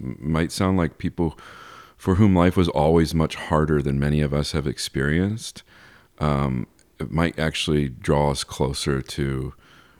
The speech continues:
the places where people have always needed to call on the name of the Lord. But I, I think we would just say, man, if you call on the name of the Lord,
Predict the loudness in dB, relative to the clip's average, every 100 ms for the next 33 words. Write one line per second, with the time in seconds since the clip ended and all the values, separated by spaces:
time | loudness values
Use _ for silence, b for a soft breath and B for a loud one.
0 | b -8 -4 -2 -2 -2 -6 -4 -8 -6
1 | -8 -6 -6 -6 -4 -4 -2 -4 -8 _
2 | _ -6 -2 -2 -4 -8 -8 -6 -4 -6
3 | -6 -6 -6 -6 -8 -6 -8 -10 b b
4 | b b b -2 2 2 0 _ _ _
5 | _ _ -4 -2 -2 -2 -2 0 -2 0
6 | 2 2 2 -2 0 0 2 0 -2 0
7 | 0 0 -4 -4 -2 2 2 2 2 2
8 | 0 -2 0 -2 -4